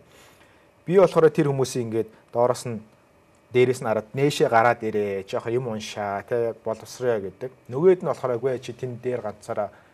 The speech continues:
тэнгэр дээр байгаа. Чи өөрөө бууж ирээ гэд. Би буухгүй эцэс дэшээ гэж лекцээр хэлчихсэн аахгүй. Тэгэхээр тэр нэг хоёр талын эго ч гэдэм юм уу, эсвэл тэр барьераа авч хаяад, тэ, хоорондоо тэр энэ зэрэгэлдээ явж байгаа багасгахын тулд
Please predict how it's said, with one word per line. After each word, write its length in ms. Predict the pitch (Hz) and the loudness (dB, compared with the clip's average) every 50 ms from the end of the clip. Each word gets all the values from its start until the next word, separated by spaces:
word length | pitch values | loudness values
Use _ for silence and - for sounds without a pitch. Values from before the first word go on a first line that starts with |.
| _ _ - | _ _ -18
тэнгэр 240 | 117 113 104 107 | -16 -14 -14 -12
дээр 160 | - - 117 113 104 | -10 -8 -8 -6 -8
байгаа. 240 | 98 95 - 101 - | -8 -8 -10 -12 -8
Чи 80 | - - | -4 0
өөрөө 260 | 160 151 143 101 90 98 | 4 4 4 4 2 0
бууж 200 | 113 113 113 - - 110 | -4 -6 -6 -6 -8 -6
ирээ 160 | 101 107 101 95 92 92 90 | -4 -4 -4 -4 -6 -10 -12
гэд. 20 | _ _ - _ _ _ | _ _ -20 _ _ _
Би 160 | - 156 170 | -4 0 0
буухгүй 480 | 165 135 135 120 - - - - 113 107 | 2 4 2 2 0 -2 -6 -6 -6 -6
эцэс 160 | - 113 - | -8 -12 -16
дэшээ 320 | - 113 104 - - 104 98 101 | -14 -14 -14 -10 -10 -8 -8 -8
гэж 160 | 92 - 98 | -12 -10 -10
лекцээр 320 | 104 101 - - 113 98 95 | -10 -10 -10 -12 -14 -14 -12
хэлчихсэн 400 | 90 - - - 92 - - - | -14 -16 -18 -20 -20 -20 -20 -20
аахгүй. 120 | - - - | -20 -20 -10
Тэгэхээр 220 | - - 175 180 170 - - _ _ _ _ _ _ _ _ _ _ _ _ _ _ - | -4 -2 -2 -2 -2 -8 -20 _ _ _ _ _ _ _ _ _ _ _ _ _ _ -2
тэр 120 | - 190 202 202 | 0 0 0 2
нэг 200 | 190 190 175 156 | 0 -2 -2 -2
хоёр 280 | 151 - - 143 156 151 - | -4 -4 -2 -2 -2 -4 -4
талын 560 | - 156 143 139 165 156 147 139 127 117 110 - - | -6 -6 -6 -4 -4 -6 -4 -4 -6 -8 -10 -10 -4
эго 320 | 123 127 127 120 127 117 | -4 -2 -2 -2 -4 -6
ч 180 | - - - 113 107 | -6 -8 -12 -12 -10
гэдэм 160 | - - 107 | -8 -8 -6
юм 80 | 101 107 | -6 -6
уу, 160 | 101 98 90 | -8 -8 -10
эсвэл 220 | 87 - - 123 - | -12 -12 -12 -10 -10
тэр 160 | - 110 95 | -10 -8 -6
барьераа 480 | 110 107 110 117 123 123 123 117 95 | -6 -6 -4 -4 -4 -4 -4 -4 -6
авч 240 | - - - - - | -8 -12 -18 -14 -10
хаяад, 240 | 104 104 113 139 151 - _ _ _ _ _ _ _ _ - | -6 -2 -2 -2 -4 -6 _ _ _ _ _ _ _ _ -10
тэ, 160 | 120 123 123 - - - _ _ - | -10 -10 -10 -12 -20 -20 _ _ -4
хоорондоо 400 | - 123 135 143 143 135 131 123 | -2 0 0 0 0 -2 -4 -4
тэр 240 | 123 - 120 117 117 | -4 -4 -6 -6 -6
энэ 160 | 110 110 107 | -6 -8 -10
зэрэгэлдээ 460 | 107 - 117 107 110 - - - 135 120 107 | -10 -10 -10 -10 -10 -10 -4 -2 -2 0 -2
явж 60 | - - | -4 -6
байгаа 200 | 113 107 107 104 | -6 -6 -6 -6
багасгахын 500 | 92 98 92 - - - - - 117 110 | -6 -8 -10 -10 -14 -16 -14 -12 -12 -8
тулд 200 | 104 110 104 - | -6 -6 -6 -8